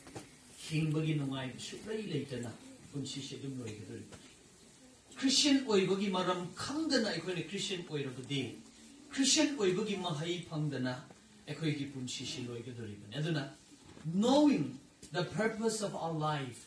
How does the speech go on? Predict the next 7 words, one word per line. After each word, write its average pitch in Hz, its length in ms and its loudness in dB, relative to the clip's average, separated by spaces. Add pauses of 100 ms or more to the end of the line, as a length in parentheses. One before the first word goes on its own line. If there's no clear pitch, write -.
(140)
on 143 160 -6
this 131 160 -6 (120)
earth, - 200 -6 (680)
what 175 280 4 (100)
is 214 200 -2
the 208 140 -2 (220)
ultimate 240 760 0